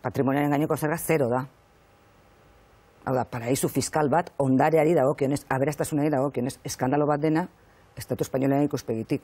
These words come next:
Eta espero dut, indar korrelazio aldatzen baldin bada, Estatu Espainolean gauza horiek ere aldatzea. Hm? Orduan batzuk bai mugitu dira. Eta guk bagenekien, apostu bat egiten duzunean, eh, gauzak aldatzeko,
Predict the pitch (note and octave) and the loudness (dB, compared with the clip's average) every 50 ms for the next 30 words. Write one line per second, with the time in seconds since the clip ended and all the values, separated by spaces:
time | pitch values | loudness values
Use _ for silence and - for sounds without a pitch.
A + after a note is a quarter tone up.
0 | - - B2 G#2+ - - C3 B2+ C3 B2+ D3 D3 C#3+ - - - - - - - | -6 -8 -6 -6 -4 -2 0 2 2 2 0 0 -2 -6 -12 -20 -20 -20 -20 -20
1 | - - - - - _ _ _ - _ _ - B2 A#2+ C3 B2+ - C3+ A#2 B2+ | -20 -20 -20 -20 -20 _ _ _ -20 _ _ -2 0 0 0 0 0 0 0 0
2 | C3 B2 - D#3+ C3 A#2 B2 A#2+ - C3 B2+ B2+ C3 B2+ C3 C3 C3+ C3+ B2 - | 0 0 2 0 0 0 0 -2 0 0 0 0 2 2 2 2 2 0 0 -2
3 | C3+ B2+ C#3 - - C3 B2+ C3+ C3 C3 C3 C3 C#3 D3+ D4 - - B2+ B2+ B2 | -2 -4 -2 -2 -2 -2 0 0 0 0 2 2 0 0 -2 -4 -6 -6 -4 -2
4 | - C3 C3+ C#3 C3 C3 C3 C3 B2 A#2+ A#2 B2 - - - - - C3+ C#3+ - | 0 2 2 2 2 2 2 2 0 0 -2 -4 -4 -6 -8 -10 -10 -12 -14 -18
5 | _ _ _ _ _ _ _ _ _ - D#3 - - - - - - - C3+ D#3 | _ _ _ _ _ _ _ _ _ -8 -8 -8 -8 -12 -20 -10 -6 -2 0 0
6 | E3+ D3+ F3+ F#3 - G#3 F3+ G3 G#3 F3+ C3 A#2+ A#2 - - G#2+ A2 A2+ G#2+ G#2+ | 0 0 0 -2 -2 -2 0 0 0 0 0 -2 -4 -4 -6 -6 -6 -6 -6 -8
7 | - - - - - - A#2 B2+ B2+ D#3 F3 F3+ F3 F#3 F#3+ E3+ C#3 - - B2 | -10 -14 -20 -14 -8 -4 -2 0 0 2 2 2 2 2 0 0 -2 -2 -2 -2
8 | C#3 C#3+ B2+ - - _ _ _ _ _ _ _ _ _ _ _ _ _ _ _ | -2 -2 -4 -6 -10 _ _ _ _ _ _ _ _ _ _ _ _ _ _ _
9 | _ _ - _ _ - - F3+ - - G3+ - - F#3 F3+ D3+ D3 D#3 D#3+ - | _ _ -20 _ _ -14 -10 -4 -2 -2 -2 0 2 2 2 2 2 2 2 2
10 | E3 D#3 D3 C#3 - - C#3+ C#3+ B2 A#2 A2+ A2 A2 - - _ - - _ _ | 0 0 0 0 -2 -2 0 0 0 0 -2 -4 -4 -6 -10 _ -20 -20 _ _
11 | - - - - - - - - - B2 B2+ B2+ B2 A#2+ D3 D3 - D#3 - C3 | -20 -20 -20 -20 -20 -20 -20 -10 -4 -2 0 0 0 0 -2 -2 -4 -4 -2 -2
12 | B2+ B2+ C3 C3+ - - C3 A2 - A#2 G#2+ | -2 0 -2 -2 -2 -2 -4 -4 -4 -6 -6